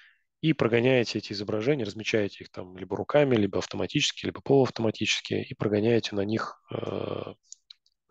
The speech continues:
обучение, да, вашей модели. Тем самым перенастраиваете абсолютно все весовые коэффициенты, все эти десятки слоев, которые есть в нейронной сети. Это все очень долго, дорого. Э, дорого, начиная даже с того, что просто собрать такой датасет.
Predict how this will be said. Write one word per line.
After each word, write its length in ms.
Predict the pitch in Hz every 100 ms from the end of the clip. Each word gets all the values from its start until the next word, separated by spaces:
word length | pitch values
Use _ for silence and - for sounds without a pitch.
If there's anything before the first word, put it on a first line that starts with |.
| _
обучение, 460 | - 110 - 101 90
да, 240 | 92 110 - _
вашей 240 | 98 -
модели. 320 | 101 98 95 - - - - -
Тем 140 | - 101
самым 220 | - 120
перенастраиваете 580 | 101 104 - 117 113 -
абсолютно 380 | - 107 107 -
все 360 | - 110 104 - _ -
весовые 260 | - 101
коэффициенты, 600 | - - - 147 131 113 - - - - - _
все 180 | - 104
эти 140 | -
десятки 380 | 98 - 110 -
слоев, 400 | - 107 120 147
которые 400 | - - 117 113
есть 140 | 110
в 40 | -
нейронной 340 | 107 104 101
сети. 380 | - - - 95 _ _ _ _ _ _ _ _ _ -
Это 180 | 143 113
все 160 | -
очень 220 | 104 - 104
долго, 320 | 156 156 104
дорого. 400 | 120 135 117 107 _ - - - - _ -
Э, 400 | 101 98 98 98
дорого, 280 | 120 117
начиная 400 | 104 98 107 107
даже 220 | 101 98 104
с 60 |
того, 220 | - 104
что 120 | 92 -
просто 220 | 101 -
собрать 260 | 107 101 -
такой 220 | - -
датасет. 420 | - - - -